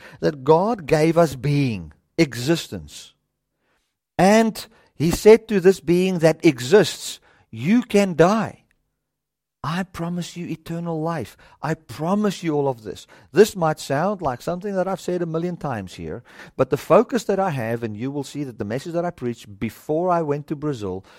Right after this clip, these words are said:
was about the fruit of God in our lives, how God brings forth fruit in our lives,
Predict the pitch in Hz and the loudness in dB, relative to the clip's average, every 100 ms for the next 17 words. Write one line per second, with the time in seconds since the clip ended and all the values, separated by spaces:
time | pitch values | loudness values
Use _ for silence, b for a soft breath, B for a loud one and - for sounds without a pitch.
0 | b b 123 139 151 135 127 127 139 - | b b -2 0 0 0 0 0 -2 -8
1 | - 147 147 - 123 110 110 110 110 - | -6 -4 -4 -4 -6 -2 -4 -2 -6 -8
2 | 107 98 101 95 92 - b _ 120 123 | -8 -6 -4 -6 -8 -12 b _ -6 -6
3 | 107 139 175 190 151 104 113 104 - 110 | 0 0 2 -2 -4 -4 -6 -6 -8 -8
4 | 98 - 104 101 95 92 95 98 | -8 -8 -12 -8 -8 -6 -8 -10